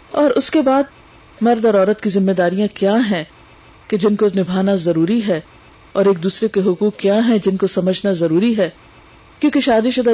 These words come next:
زندگی کی خوشیوں کا انحصار نہ زیادہ مال و دولت پر ہوتا ہے، نہ زیادہ اچھے لباس پر ہوتا ہے اور زیادہ قیمتی زیورات پر ہوتا ہے۔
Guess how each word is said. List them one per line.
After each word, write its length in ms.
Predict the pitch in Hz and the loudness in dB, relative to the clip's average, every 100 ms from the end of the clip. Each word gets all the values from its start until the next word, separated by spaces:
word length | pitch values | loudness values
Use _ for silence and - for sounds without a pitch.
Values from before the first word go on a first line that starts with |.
| 214 | 2
زندگی 360 | 202 208 208 | 0 0 -2
کی 120 | 226 | -4
خوشیوں 360 | 214 196 - 226 | -4 -2 0 0
کا 120 | 214 | 0
انحصار 440 | 180 180 175 202 202 - - - - | -2 -2 -2 0 0 -4 -18 -20 -2
نہ 100 | 262 | 0
زیادہ 300 | 247 233 233 | 2 2 2
مال 220 | 220 196 | 2 2
و 40 | 196 | 2
دولت 360 | 170 170 196 | 2 2 0
پر 100 | 214 | 0
ہوتا 320 | 202 175 185 | -2 -2 -2
ہے، 100 | 185 180 - - - - - | -2 -6 -12 -20 -20 -20 -4
نہ 80 | 269 | 0
زیادہ 280 | 262 269 285 | 2 2 4
اچھے 300 | 262 - 240 | 2 0 0
لباس 360 | 202 175 185 | 2 0 0
پر 120 | - 208 | 0 2
ہوتا 260 | 185 202 | 0 0
ہے 40 | 196 | 0
اور 100 | 185 | 0
زیادہ 300 | 175 175 196 | 0 0 0
قیمتی 280 | 196 190 190 | -2 -4 -2
زیورات 460 | 170 175 165 180 - | -2 0 0 -2 -2
پر 120 | 220 | -2
ہوتا 320 | 180 - 170 | -2 -4 -6
ہے۔ 120 | 165 | -8